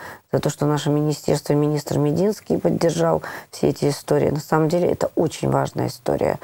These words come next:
что государство, ведь я просто езжу по всему миру, много знаю театров. В любом другом государстве это просто коробки, театральные здания, которые сдают. А у нас есть труппа, у нас есть живой театр, вот Волковский.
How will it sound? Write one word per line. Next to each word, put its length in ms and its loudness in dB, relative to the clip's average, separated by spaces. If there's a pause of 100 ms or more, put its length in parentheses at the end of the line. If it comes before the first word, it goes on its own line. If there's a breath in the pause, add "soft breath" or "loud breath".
(400 loud breath)
что 220 -2
государство, 640 0
ведь 280 -2 (200)
я 140 4
просто 300 0
езжу 200 2
по 120 -10
всему 280 0
миру, 360 0 (400 soft breath)
много 260 2
знаю 260 0
театров. 380 -2 (420 loud breath)
В 60 -2
любом 400 2
другом 320 0
государстве 580 -2
это 160 -2
просто 440 -2
коробки, 760 -2 (420)
театральные 840 0
здания, 540 -2 (180 soft breath)
которые 380 -2
сдают. 600 -4 (1200 soft breath)
А 160 0
у 60 2
нас 300 -4
есть 260 -4
труппа, 380 -2
у 120 -2
нас 240 -2
есть 140 -2
живой 240 0
театр, 340 -2
вот 200 0
Волковский. 520 -2